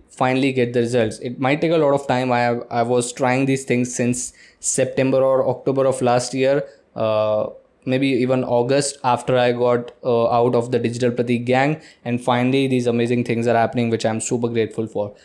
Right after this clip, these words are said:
So on this note, I'll end this episode, guys. I'll see you next week in the journey zero to five. Keep following the journey. Make sure you share this episode on your Instagram story if you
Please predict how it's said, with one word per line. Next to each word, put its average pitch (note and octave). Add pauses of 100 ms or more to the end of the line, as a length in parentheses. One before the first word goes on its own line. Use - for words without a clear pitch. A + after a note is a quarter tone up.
(120)
So A#2+
on B2
this D#3
note, D#3
I'll C#3+
end C3+
this C3
episode, C3+
guys. B2
I'll A#2+
see -
you D3+
next C3+
week C3
in B2
the B2
journey A#2+
zero A#2
to B2
five. D3+ (580)
Keep E3
following D#3
the D3+
journey. C#3
Make B2+
sure C3+ (160)
you C3
share B2+
this C3
episode B2+
on B2+
your A#2+
Instagram B2
story B2
if A#2+
you A#2+